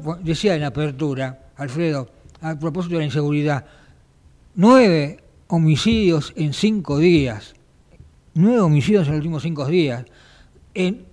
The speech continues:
una provincia que tiene como gobernador a un ex ministro de Economía que nos dejó un muerto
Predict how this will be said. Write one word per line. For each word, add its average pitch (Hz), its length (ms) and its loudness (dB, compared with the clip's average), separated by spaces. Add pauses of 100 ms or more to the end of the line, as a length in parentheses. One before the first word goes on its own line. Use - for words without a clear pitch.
(160)
una 254 360 0
provincia 175 560 2
que 151 140 -2
tiene 208 240 -2
como 151 300 0
gobernador 151 720 4 (200)
a 170 80 -2
un 180 160 2
ex 247 200 0
ministro 185 360 0
de 165 80 2
Economía 156 680 2 (220)
que 190 100 0
nos 180 160 0
dejó 180 240 -2
un 185 260 0
muerto 185 680 6